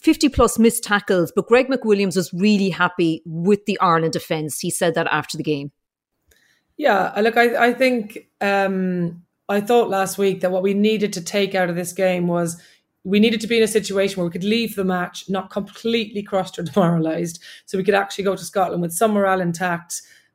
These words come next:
Speaker 2: um, you know, a, a game that we can win. And I think the team managed that. Defensively, yes, you kind of have to ignore the missed tackles because England had so much dominance, so much possession and so many good ball carriers. Um, but that has obviously been a problem for us all competition, these missed tackles.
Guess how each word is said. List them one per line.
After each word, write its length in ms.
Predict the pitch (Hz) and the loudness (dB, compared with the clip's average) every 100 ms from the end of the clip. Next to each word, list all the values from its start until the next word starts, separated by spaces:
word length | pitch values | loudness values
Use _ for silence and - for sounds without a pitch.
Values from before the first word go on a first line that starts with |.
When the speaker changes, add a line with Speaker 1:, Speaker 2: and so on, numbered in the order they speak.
| - | -4
Speaker 2:
um, 460 | 185 180 175 175 170 | -2 -2 0 -2 0
you 80 | |
know, 100 | 185 | 0
a, 80 | 185 180 185 | 0 -2 -2
a 60 | |
game 220 | 185 202 | 0 0
that 120 | 190 180 | 0 -4
we 100 | 175 | -4
can 320 | 202 185 180 | -4 -2 0
win. 460 | 190 175 180 214 - _ _ | 0 0 0 -2 -6 _ _
And 80 | 190 | -4
I 60 | 196 | -2
think 180 | 220 | -2
the 60 | 202 | -4
team 300 | - 220 196 | -2 -2 0
managed 380 | 196 196 180 - | -2 -4 -6 -4
that. 300 | 175 180 190 - _ _ | -2 -2 -4 -12 _ _
Defensively, 680 | 220 220 247 247 240 208 202 | -2 0 0 0 -2 -2 0
yes, 280 | 196 196 196 | 0 0 -2
you 80 | 214 | -2
kind 200 | 220 214 | 0 0
of 60 | |
have 120 | 208 208 | -2 -2
to 80 | |
ignore 320 | 208 190 208 208 | -2 0 0 0
the 100 | 196 | -2
missed 200 | 196 - | -4 -6
tackles 340 | 175 - 175 | -8 -8 -12
because 200 | - 180 | -8 -4
England 260 | 190 185 180 | -2 -2 -4
had 140 | 175 | -6
so 260 | - 202 196 | -2 0 0
much 180 | 185 | -2
dominance, 420 | - 190 180 170 - | -4 -4 -2 -4 -2
so 120 | 190 | -2
much 220 | 170 - | -2 -6
possession 340 | 170 185 170 | -6 -6 -4
and 100 | 170 | -4
so 160 | 170 190 | -4 -2
many 140 | 175 | -2
good 160 | 170 170 | -2 -4
ball 220 | 180 180 | -4 -4
carriers. 580 | 175 170 170 185 185 - - - _ _ - | -4 -4 -2 -4 -6 -10 -18 -20 _ _ -4
Um, 240 | 185 185 | -2 -2
but 140 | 190 | 0
that 160 | 226 214 | 2 4
has 180 | 208 202 | 4 2
obviously 320 | 202 180 202 | 0 -2 -2
been 140 | 190 | -2
a 60 | 180 | -2
problem 280 | 190 180 175 | -2 -4 -2
for 100 | 180 | -4
us 140 | 170 | -2
all 100 | 180 | -4
competition, 520 | 170 175 165 190 175 | -4 -6 -6 -8 -6
these 140 | 175 170 | -4 -4
missed 200 | 175 - | -6 -6
tackles. 480 | 190 180 180 170 | -8 -6 -6 -6